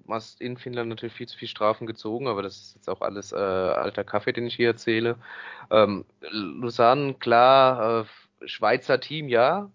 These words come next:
Qualität, ja, aber auch natürlich mit, mit, mit viel Problemen, ne? Auch, auch vor der Saison, ähm, äh, viel Unruhe gewesen, äh, Kader auch recht neu und, ähm,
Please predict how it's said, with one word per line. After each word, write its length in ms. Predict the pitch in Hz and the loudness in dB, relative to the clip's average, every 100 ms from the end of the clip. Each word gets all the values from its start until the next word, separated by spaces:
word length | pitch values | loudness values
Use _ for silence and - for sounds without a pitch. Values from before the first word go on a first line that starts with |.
| _ _ _ _ _ - _ _ - | _ _ _ _ _ -20 _ _ 0
Qualität, 580 | 131 131 - 131 147 110 | 2 2 -2 -2 -2 2
ja, 540 | 113 131 147 147 123 - - _ | 4 6 6 4 0 -10 -20 _
aber 220 | - 117 117 | -4 2 2
auch 140 | 120 | 2
natürlich 280 | 120 123 117 | -2 -6 -4
mit, 240 | 117 110 | -6 -8
mit, 200 | 113 110 | -10 -8
mit 180 | 113 113 | -8 -10
viel 200 | - 127 | -10 -8
Problemen, 640 | - 113 104 107 107 101 | -6 -6 -2 0 0 -2
ne? 260 | 98 107 107 | -2 0 2
Auch, 300 | 101 101 104 | 2 2 0
auch 140 | 101 | -4
vor 180 | - 110 | 0 0
der 100 | 107 | 0
Saison, 540 | 107 101 110 104 104 101 | -2 -2 0 0 0 0
ähm, 540 | 98 98 98 98 101 - _ _ _ _ _ _ - - | 0 0 -4 -6 -8 -12 _ _ _ _ _ _ -18 -12
äh, 440 | - 101 98 104 107 | -4 -2 -2 -4 -6
viel 240 | - 117 | -8 -4
Unruhe 440 | - 127 113 113 107 | 0 0 2 4 4
gewesen, 920 | 104 104 107 110 107 104 104 104 95 | 2 4 4 2 0 -2 -2 -2 0
äh, 560 | 58 101 98 98 98 101 | 2 2 2 2 2 0
Kader 640 | 107 95 104 101 101 58 | 2 4 6 6 6 6
auch 240 | 98 - _ _ - 104 | 4 0 _ _ -6 -2
recht 260 | 104 - | -2 -4
neu 520 | 101 101 107 104 101 | 0 2 4 4 2
und, 280 | 87 95 101 | 2 0 -4
ähm, 300 | 95 98 95 | -6 -6 -8